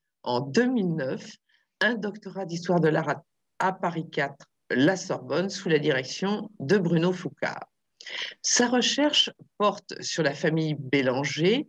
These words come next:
ébéniste parisien de la première moitié du dix-neuvième siècle. Invité donc cette même année comme, euh, research fellow au Metropolitan Museum de New York,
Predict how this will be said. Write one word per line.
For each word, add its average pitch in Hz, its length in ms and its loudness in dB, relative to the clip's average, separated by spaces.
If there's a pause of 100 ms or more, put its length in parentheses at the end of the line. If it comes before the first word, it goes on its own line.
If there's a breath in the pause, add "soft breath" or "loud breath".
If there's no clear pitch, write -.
(500 loud breath)
ébéniste 214 720 4
parisien 180 840 0 (340 loud breath)
de 247 380 2
la 190 180 0
première 180 320 -2
moitié 151 400 0
du 202 140 4
dix-neuvième 160 560 4
siècle. - 560 -10 (920 loud breath)
Invité 220 580 -2
donc 151 240 -4
cette 190 320 0
même 208 180 6
année 185 400 4
comme, 151 240 4
euh, 90 300 0
research 175 680 2
fellow 185 320 6
au 151 360 4
Metropolitan 156 1120 -2 (100)
Museum 151 600 0
de 175 120 2
New 165 160 2
York, 147 540 -2